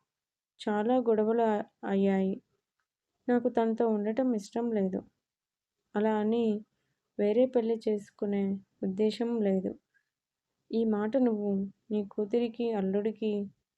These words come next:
నువ్వే అర్థమయ్యేలా చెప్పు. కాదంటారా? అక్క పెళ్ళి అయ్యాక మనిద్దరం వేరే వెళ్ళిపోదాం" అన్నది. ఆమె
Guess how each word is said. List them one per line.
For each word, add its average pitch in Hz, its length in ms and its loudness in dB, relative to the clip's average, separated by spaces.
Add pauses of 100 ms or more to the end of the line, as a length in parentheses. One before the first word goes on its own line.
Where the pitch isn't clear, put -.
(680)
నువ్వే 226 240 2
అర్థమయ్యేలా 220 760 2
చెప్పు. 196 400 -8 (840)
కాదంటారా? 208 800 0 (720)
అక్క 208 220 -6
పెళ్ళి 240 380 2
అయ్యాక 196 500 -2 (880)
మనిద్దరం 214 600 -2 (1040)
వేరే 220 360 2
వెళ్ళిపోదాం" 202 760 -2 (520)
అన్నది. 196 420 0 (1080)
ఆమె 214 380 0